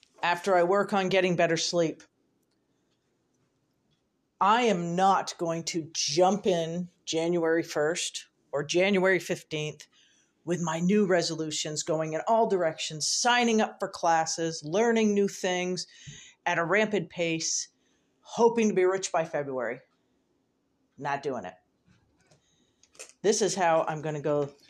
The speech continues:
This is how I'm gonna fly this year. This is just my thoughts, and it's hopefully going to generate your thoughts and what might work for you.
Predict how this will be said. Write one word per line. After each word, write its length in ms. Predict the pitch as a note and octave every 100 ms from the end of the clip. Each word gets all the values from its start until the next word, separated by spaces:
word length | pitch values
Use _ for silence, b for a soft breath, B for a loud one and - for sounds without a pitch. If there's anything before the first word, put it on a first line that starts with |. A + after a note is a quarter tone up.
| b
This 120 | B3
is 60 | B3+
how 100 | B3+
I'm 100 | G3
gonna 100 | E3+
fly 540 | E3 - F#3+ G#3 G3+
this 320 | F#3+ E3+ - -
year. 240 | - - - _ _ _ _ _ _ _ _ _ _ _ - - _ _ _ _ _ _ _ _ _ _ _ _ _ _ -
This 240 | C4 -
is 160 | D4+ G#3
just 400 | A#3 A#3 - -
my 420 | D#3+ E3+ D#3+ E3
thoughts, 800 | D#3+ - D3 D#3 G#3+ - - - - _ _ _ _ _ _ _ _ _ _ _ _ _ _ _ _ _ _ _ _ _ -
and 180 | F3+
it's 160 | E3+ -
hopefully 640 | - A#3 A#3+ A#3+ A3+ G3+
going 340 | F#3 F#3 F#3 F#3
to 180 | -
generate 800 | D#3 - F3 F3 E3+ E3 D#3+ D3+ -
your 420 | D3 C3 D#3+ E3
thoughts 460 | E3+ F#3 E3+ F3+ -
and 160 | D3
what 120 | D3 D#3
might 240 | D3 C3
work 280 | C3+ C3+ - - _
for 240 | - C#3+ C#3+
you. 460 | B2 B2+ B2+ -